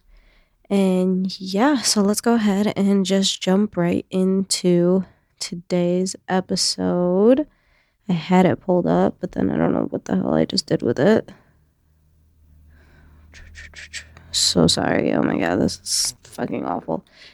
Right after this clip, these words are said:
Anyways, so as per usual, I'm so sorry what in the world is going on. That's usually not on.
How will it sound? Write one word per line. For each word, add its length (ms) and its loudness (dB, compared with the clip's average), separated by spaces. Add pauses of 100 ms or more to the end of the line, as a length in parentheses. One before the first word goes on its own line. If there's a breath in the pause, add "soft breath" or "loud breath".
(140 loud breath)
Anyways, 440 4 (680 loud breath)
so 520 2 (420 loud breath)
as 220 4
per 160 0
usual, 460 4
I'm 440 -4
so 240 -4
sorry 400 -2
what 360 -2
in 100 0
the 80 0
world 260 -2
is 100 -6
going 340 0
on. 240 -2
That's 300 -2
usually 340 0
not 300 0
on. 460 2